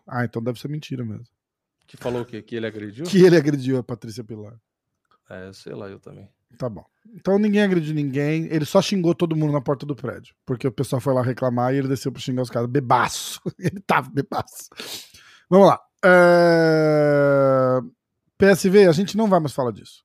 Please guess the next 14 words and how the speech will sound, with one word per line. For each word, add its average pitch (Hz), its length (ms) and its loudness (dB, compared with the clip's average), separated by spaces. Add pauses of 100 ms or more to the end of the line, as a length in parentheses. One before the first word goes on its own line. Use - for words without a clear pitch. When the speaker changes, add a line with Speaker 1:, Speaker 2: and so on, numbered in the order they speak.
Speaker 1:
tá - 80 -14
bom? 151 260 -6 (120)
Boa 139 120 0
noite, 165 500 0
obrigado. 143 640 0
Vamos 135 560 -6
mudar 127 220 -4
de 117 60 -6
assunto. - 220 -16 (120)
A 180 80 2
luta 233 340 4
de 196 80 -4
amanhã, 147 240 -6 (160)
ó. 123 160 -14